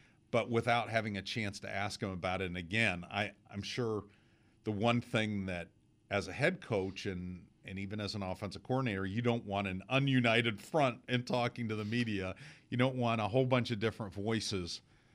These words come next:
uh, telling different stories. And so, uh, that was the version that Jared Parker decided to do. Now, would Harry Hiestand have done this? I mean, he did have a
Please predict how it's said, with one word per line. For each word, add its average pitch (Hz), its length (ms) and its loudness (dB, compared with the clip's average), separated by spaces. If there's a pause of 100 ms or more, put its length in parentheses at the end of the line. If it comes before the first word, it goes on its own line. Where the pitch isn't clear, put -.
(260)
uh, 90 300 -4 (160)
telling 107 400 -4
different 98 360 -4
stories. 90 760 -8 (120)
And 92 160 -8
so, 92 500 -4 (640)
uh, 87 340 -6 (100)
that 104 220 -2
was 104 240 -4 (160)
the 104 180 4 (260)
version 104 340 0
that 92 180 -6 (260)
Jared 98 340 -4 (100)
Parker 113 360 -2
decided 92 580 -4
to 87 340 -4 (1040)
do. 98 420 2 (140)
Now, 104 460 0 (960)
would 110 280 6
Harry 120 380 2
Hiestand 151 560 0
have 190 160 -4
done 190 220 -6
this? 202 300 -4 (140)
I 117 60 2
mean, 131 320 4 (420)
he 202 260 0
did 151 320 4
have 131 300 0
a 104 180 4